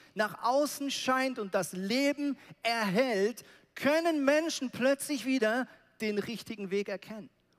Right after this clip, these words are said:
und auch erkennen, was wirklich wichtig ist im Leben.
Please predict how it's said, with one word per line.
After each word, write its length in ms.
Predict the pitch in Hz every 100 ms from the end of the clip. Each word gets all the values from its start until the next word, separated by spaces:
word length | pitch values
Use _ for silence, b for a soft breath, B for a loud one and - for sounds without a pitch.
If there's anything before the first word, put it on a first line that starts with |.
| _
und 280 | 269 285 285
auch 260 | 208 208
erkennen, 680 | - 175 - 233 247 180 165 b b b
was 320 | 160 185 -
wirklich 500 | 170 214 160 160 - _ _
wichtig 500 | 143 160 180 - 165
ist 280 | 113 135 - _ -
im 180 | 151 143
Leben. 340 | 143 131 -